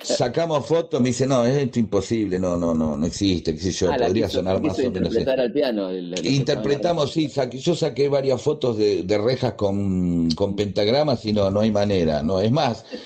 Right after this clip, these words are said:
Speaker 1: hay algunas que ni siquiera son pentagramas, lo cual habla de que, este, o el herrero no sabía mucho de música o el tipo escuchaba mucha música, pero no, evidentemente era un académico de la misma, ¿no?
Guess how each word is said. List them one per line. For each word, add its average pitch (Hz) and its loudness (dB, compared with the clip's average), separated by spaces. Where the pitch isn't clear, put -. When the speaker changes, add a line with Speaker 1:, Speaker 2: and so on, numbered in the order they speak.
Speaker 1:
hay 117 2
algunas 143 2
que 120 -2
ni 113 2
siquiera 120 0
son 131 0
pentagramas, 101 0
lo 90 -4
cual 143 2
habla 127 2
de 101 0
que, 104 0
este, 104 0
o 110 2
el 123 0
herrero 147 2
no 127 0
sabía 135 2
mucho 131 0
de 117 2
música 151 0
o 113 2
el 110 -4
tipo 139 0
escuchaba 117 0
mucha 127 0
música, 123 0
pero 101 4
no, 113 4
evidentemente 113 2
era 107 2
un 104 2
académico 104 0
de 95 2
la 101 4
misma, 78 0
¿no? 131 -2